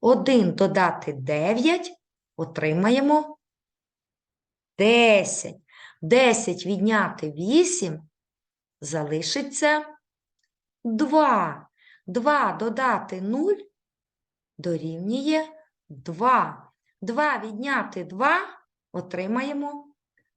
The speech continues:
нуль. Нуль додати вісім дорівнює вісім. Вісім відняти п'ять.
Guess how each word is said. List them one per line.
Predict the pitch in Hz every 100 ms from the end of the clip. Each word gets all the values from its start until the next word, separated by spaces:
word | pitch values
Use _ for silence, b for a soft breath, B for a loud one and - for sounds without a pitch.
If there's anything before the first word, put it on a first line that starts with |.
| _
нуль. | 247 285 339 311 226 156 143 B B B
Нуль | 262 320 262
додати | 180 226 - 240 196 - 180
вісім | 170 190 262 226 - 165 160
дорівнює | 170 240 240 202 165 143 139 143 _ _ _ b b b 156
вісім. | 135 - - 262 254 214 - - 156 143 B B B B
Вісім | 202 277 254 - 196
відняти | 185 170 175 165 151
п'ять. | 143 151 156 143 151 196 330 403